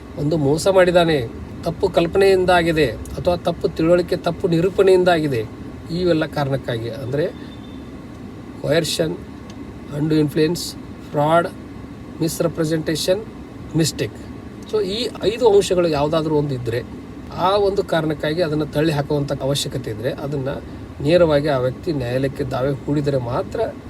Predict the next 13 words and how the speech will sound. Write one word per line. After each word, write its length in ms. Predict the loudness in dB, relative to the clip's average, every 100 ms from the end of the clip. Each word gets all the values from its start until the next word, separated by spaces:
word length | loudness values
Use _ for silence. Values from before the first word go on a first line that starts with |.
| -2
ರದ್ದಾಗ್ತದೆ 520 | 0 2 2 0 -4
ಹೊರತಾಗಿ, 580 | -4 -4 -6 -8 -6 -8 -10 -14 -14 -14 -14 -12 -8
ಅದನ್ನ 320 | -4 -2 -2 -4 -6
ನೀವು 180 | -6 -4
ಹಾಗೆ 220 | 2 4
ಬಿಟ್ರೆ 340 | 4 0 -2 -2 -8 -14 -14 -12
ಅದು 440 | -6 -4 -4 -6 -10 -12 -6
ಕಾನೂನುಬದ್ಧ 480 | 2 4 4 4 0
ಆಗ್ತದೆ. 400 | -2 -6 -10 -12 -14 -14 -16 -14 -10
ಇದು 200 | -6 -4 -6 -10 -14 -14 -10
ಅಸಿಂಧುಗೊಳಿಸಬಹುದಾದಂಥ 1080 | -8 -2 4 6 4 2 0 2 0 0 -4
ಕರಾರಿನಲ್ಲಿರುವಂಥ 880 | 0 0 0 0 -4 -4 -4 -4 -2
ಒಂದು 260 | -2 -2